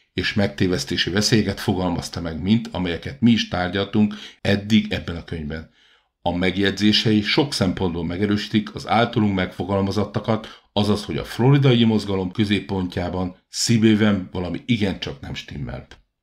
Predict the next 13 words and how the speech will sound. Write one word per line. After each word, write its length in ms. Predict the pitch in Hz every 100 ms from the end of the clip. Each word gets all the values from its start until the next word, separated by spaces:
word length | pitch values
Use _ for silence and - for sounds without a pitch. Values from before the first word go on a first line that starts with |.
| _ _ _ _ _ _ _ _ _ _
Egy 260 | 101 90 -
kundalini 540 | 104 98 110 127 107
ébredés? 800 | 87 82 110 98 69 - - _ _ _ _ _ _ _ _ _ _ _ _ _ _ _ -
Az 60 |
egyik 320 | 120 151 107 87
dolog, 380 | 95 104 110 - _ _ _
amelyet 320 | 92 90 82
már 220 | 85 90 -
évek 380 | 131 123 98
óta 200 | 92 76
hangoztatnak 800 | 78 87 87 85 - 82 - 90
az 120 | 78 82
emberek 400 | 87 90 92